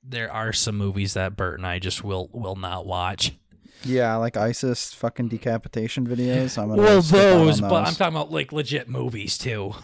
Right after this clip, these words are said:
Speaker 1: <laughs> Like, we're not gonna watch snuff films or anything, but
Speaker 2: Yeah.
Speaker 1: uh, or, or anything like that.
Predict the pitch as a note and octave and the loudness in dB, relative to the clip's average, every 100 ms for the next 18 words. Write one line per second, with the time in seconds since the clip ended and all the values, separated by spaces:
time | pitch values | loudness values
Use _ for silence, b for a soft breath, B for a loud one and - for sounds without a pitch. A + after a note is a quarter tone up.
0 | - A3 A3+ F#3 D#3 E3 E3 E3 D#3 C3+ | -6 -4 -2 -2 -2 -2 -2 -2 -4 -4
1 | B2 - B2 A#2 - A2 G#2 A#2+ G#2+ F#2+ | -2 -2 -2 -6 -4 -4 -4 -4 -4 -4
2 | G2 - F#2+ G#2 G#2+ G2 G2+ B B B | -6 -6 -8 -8 -4 -4 -4 B B B
3 | B B - C#3 B2 G#2+ C3+ A2+ F#2+ A#1+ | B B -6 0 0 0 -2 -2 -2 -6
4 | - A#2 A2+ G2+ G#2+ A2 G#2 G2 - F#2+ | -6 -4 -2 -2 -2 -2 -2 -4 -4 -4
5 | F#2+ G2 - G#2+ G2+ G#2 | -2 -4 -4 -2 -2 -2